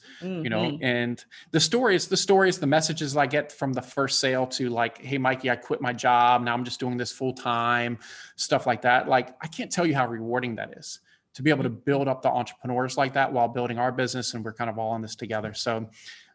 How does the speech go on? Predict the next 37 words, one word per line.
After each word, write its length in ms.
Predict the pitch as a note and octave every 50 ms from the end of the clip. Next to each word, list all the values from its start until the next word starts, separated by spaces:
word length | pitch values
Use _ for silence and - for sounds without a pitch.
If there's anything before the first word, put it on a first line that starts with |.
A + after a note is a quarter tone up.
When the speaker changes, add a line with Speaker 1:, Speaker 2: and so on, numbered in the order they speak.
| _ _
Speaker 1:
you 100 | - D3+
know, 120 | B2+ A#2+ A#2
the 120 | C3+ C#3+
legacy 440 | D3 E3 F#3 G3+ G3 - - G3 F3
is, 160 | D3+ C3 - -
is 220 | - C#3 - -
people. 480 | - - - C3+ C3 C3 A2+ G#2 - - - -
And 160 | C#3 B2+ B2+
you, 100 | C3+ - -
and 260 | C#3 C3 C3 C3 - -
I 60 | D3+ D3+
talk 180 | - F3 E3 E3+
about 180 | D#3 D#3 D3+
it 60 | C#3+
in 80 | D3 C#3+
the 60 | C3+ B2+
book, 340 | B2+ B2+ B2+ B2+ - - - _ _ _ _ _ _ _ _ _ -
and, 260 | B2 A#2 A#2 A#2 A2
um, 520 | A#2 A2+ A2 A2 A2 A2 A2 A2 A2 A2 - _ _ _ _ _ _ _ _ _ _ _
you 120 | - D3 A2
know, 140 | G#2+ A2 B2
it's 180 | - - -
just, 320 | - C3 B2 - - - -
it's 140 | - C#3 -
just 180 | - E3+ - -
important 360 | D3+ - C#3+ C3 B2 B2+ -
to 80 | - A2
me. 180 | G#2+ G#2 - _ _ _ _ _ _ _ _ _ _
Speaker 2:
That's 220 | G3+ G3 G3+ -
amazing. 580 | F3 D#3+ D#3+ D3+ D3 D#3 D3+ D#3 D3+ D3 D3 D3+ D#3+
Thank 240 | F3 G3 G3 -
you 40 | F#3+
so 160 | - - F3+
much 200 | F3 E3 D#3+ D#3+ -
for 80 | D#3+
sharing 320 | D#3 - E3+ D#3+ D#3 D#3 D#3
that. 240 | D3+ D3+ D3+ C3+